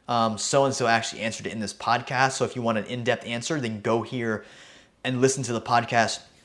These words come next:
and you'll know exactly what to do in this situation." So if you have a support team or a sales team or not, or a webinar,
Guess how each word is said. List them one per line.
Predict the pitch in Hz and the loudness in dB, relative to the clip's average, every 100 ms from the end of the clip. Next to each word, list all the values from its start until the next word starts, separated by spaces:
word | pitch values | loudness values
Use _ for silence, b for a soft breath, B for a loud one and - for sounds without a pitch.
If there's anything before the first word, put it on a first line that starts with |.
| - | -10
and | 120 | -4
you'll | 117 | -2
know | 110 107 | 2 2
exactly | 101 110 107 110 | 2 2 0 -2
what | 101 - | -6 -6
to | |
do | 95 113 127 | -4 0 0
in | |
this | 110 - | -2 -4
situation." | 107 - 90 92 - 69 | -6 -6 -8 -8 -10 -6
So | - 110 101 - _ _ _ _ _ _ _ _ - - | 2 2 2 -4 _ _ _ _ _ _ _ _ -12 -8
if | 123 | -4
you | 127 | 2
have | 135 | 4
a | 131 | 2
support | 127 104 131 | 0 2 2
team | - 127 113 | 2 -2 -2
or | |
a | 104 | 0
sales | - 120 110 | 2 0 0
team | 123 113 | -4 -4
or | 95 98 - | -4 -6 -8
not, | 92 87 - | -10 -12 -10
or | 101 98 | -4 0
a | |
webinar, | 98 113 110 104 | 2 2 2 -2